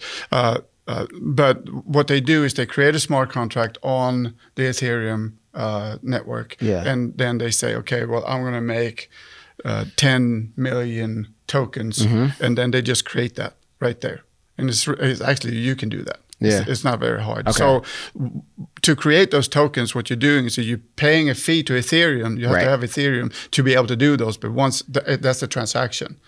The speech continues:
Speaker 1: I'm making these tokens, I'm putting that on Ethereum block, and then away we go.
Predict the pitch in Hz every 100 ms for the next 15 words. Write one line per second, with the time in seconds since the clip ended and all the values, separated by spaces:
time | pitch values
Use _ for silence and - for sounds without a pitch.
0 | - - - 113 113 127 135 127 123 120
1 | 117 - 117 120 - 127 120 113 110 107
2 | 110 - 110 110 - - - 127 104 110
3 | 110 107 _ - - - _ 120 110 101
4 | - - -